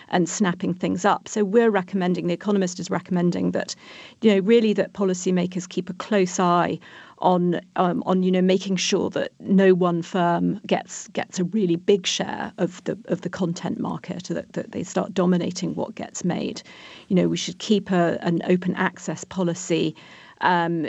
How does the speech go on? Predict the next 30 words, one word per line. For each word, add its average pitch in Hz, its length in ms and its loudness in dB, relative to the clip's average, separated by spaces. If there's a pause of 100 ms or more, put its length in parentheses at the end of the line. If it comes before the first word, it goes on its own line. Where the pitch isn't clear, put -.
in, 170 200 -2
if 180 140 -4
you've, 175 220 -6
if 185 160 2
you've 180 120 0
got 175 140 2
a - 60 -4
gateway 180 480 0
to 185 100 -10
content 170 540 -4
like 170 280 -4
Apple, - 460 -4 (240)
you 196 80 0
mustn't 190 360 2
discriminate 180 680 -2
against - 320 -10
particular - 400 -8
content - 480 -8
firms. - 380 -6 (320)
So 233 100 2
I 233 60 4
think 269 180 0
there's 226 140 -2
no 240 160 8
question 214 600 -2
that - 420 -2
when 208 240 4
the 202 80 2
shakeout 185 580 -2
comes, - 640 -2